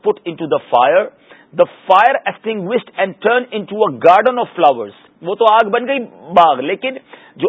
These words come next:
آگ بنائی گئی نا، تو آگ جلائی نمرود نے. So Namrud's people prepared firecrackers and after setting these alight fire towards Sayyidina Ibrahim. وہ انہوں نے آگ کے گولے گویا برسائے. آپ سوچیں جس کام کو اسٹارٹ نمرود نے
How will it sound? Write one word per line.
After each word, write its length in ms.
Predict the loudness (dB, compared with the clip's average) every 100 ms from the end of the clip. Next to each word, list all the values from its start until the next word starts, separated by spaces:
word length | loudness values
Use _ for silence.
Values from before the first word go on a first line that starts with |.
| -2
آگ 280 | 2 4 4
بنائی 540 | 2 0 0 0 0
گئی 140 | -2 -4
نا، 160 | -8 -16 _
تو 80 | -2
آگ 120 | -2
جلائی 340 | 0 2 2
نمرود 380 | 0 -4 -2 -2
نے. 220 | -2 -4 -8 -20 -20 -2
So 140 | -2 0
Namrud's 480 | -2 0 -2 -6 -8
people 300 | -6 -2 -2
prepared 440 | 0 -4 0 0 0 -6 0
firecrackers 840 | 4 4 4 2 4 0 -2 -6 _ _ _ _ -6
and 100 | -4 2 2
after 260 | 2 0 -2 0
setting 400 | -2 -2 -6 -8
these 220 | -6 -6 -4 -2
alight 320 | 0 0 0 -2
fire 220 | 0 0 -2
towards 360 | -6 -4 -6
Sayyidina 280 | -6 -8 -6
Ibrahim. 300 | -4 -4 -6 -10 -16 -16
وہ 200 | -6 -4
انہوں 160 | -4 -4
نے 80 | -2
آگ 220 | 2 2 0
کے 100 | -4 -8
گولے 440 | -4 0 2 2
گویا 280 | 0 -2 -2
برسائے. 500 | -4 -6 -4 -2 -2
آپ 100 | -6 -10
سوچیں 260 | -12 -8
جس 260 | -8 -10 _
کام 280 | -10 -10 -10
کو 140 | -10
اسٹارٹ 460 | -10 -4 -2 -2 -4
نمرود 440 | -8 -6 -6 -6
نے 220 | -8 -10